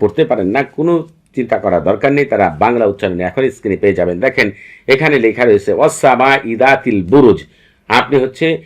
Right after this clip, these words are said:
শুরুতে একবার বিসমিল্লাহির রহমানির পাঠ করে, "ওয়াসসামা ইদাতিল বুরুজ" থেকে শুরু করে, "ওয়ালাহুম আযাবুল হারিক" পর্যন্ত পাঠ করবেন। এরপর আর সূরাটি পাঠ করার দরকার নেই, শুধু "ওয়ালাহুম আযাবুল হারিক" পর্যন্ত পাঠ করবেন। এরপরে আপনাকে যে কাজটি করতে হবে, তাওকিল মুখে বলতে হবে। যদি বাংলায় বলেন, তাহলে বলবেন,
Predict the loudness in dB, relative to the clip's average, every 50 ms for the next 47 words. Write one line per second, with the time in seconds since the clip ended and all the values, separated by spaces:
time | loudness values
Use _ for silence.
0 | _ _ _ -6 -4 -2 -2 0 0 0 0 0 2 0 0 0 0 -4 -6 -4
1 | -2 0 0 0 2 2 2 2 2 0 -2 -4 -4 -6 -4 -4 -4 -2 -4 -4
2 | -8 -6 -4 -2 2 2 2 2 0 -4 -4 -4 -4 -2 -2 -2 -2 -2 -2 -2
3 | -2 -2 -2 -4 -6 -8 -8 -4 -4 -4 -4 -6 -8 -6 -8 -6 -6 -6 -8 -6
4 | -6 -6 -2 0 2 2 2 0 -2 -18 -12 _ 2 2 4 4 2 0 -2 -4
5 | -2 -2 2 2 2 2 2 0 -2 -4 -4 -4 -4 -4 -2 -2 -2 -2 -2 -4
6 | -4 -4 -4 -2 -2 -4 -4 -2 -2 -2 -2 0 0 0 -2 -2 -8 _ _ _
7 | 0 0 0 2 2 2 2 2 2 0 -2 -2 -2 -2 -2 -4 -4 -6 -6 -4
8 | -4 -4 -2 -2 -4 -4 -4 -4 -6 -4 -4 -6 -6 -4 -4 -4 -2 0 0 0
9 | 0 0 -2 -2 -2 -2 0 0 0 0 -2 -4 -4 -4 -4 -4 -4 -6 -6 -6
10 | -4 -4 -6 -6 -4 -4 -6 -6 -6 -6 -6 -2 -2 -2 -2 -4 -8 _ _ _
11 | _ _ 4 4 4 4 4 2 2 2 0 -2 -4 -2 0 0 0 0 0 -4
12 | -4 -6 -6 -6 -8 -4 -2 -2 -2 -2 -2 -4 0 0 0 0 0 0 0 0
13 | 0 2 2 0 0 0 -2 0 0 0 0 0 -2 -2 -4 -4 -2 -2 -2 -4
14 | -4 -4 -4 -2 -2 -2 0 0 2 2 2 2 2 0 0 -2 -2 -4 -2 -2
15 | -2 -2 -2 0 2 2 2 2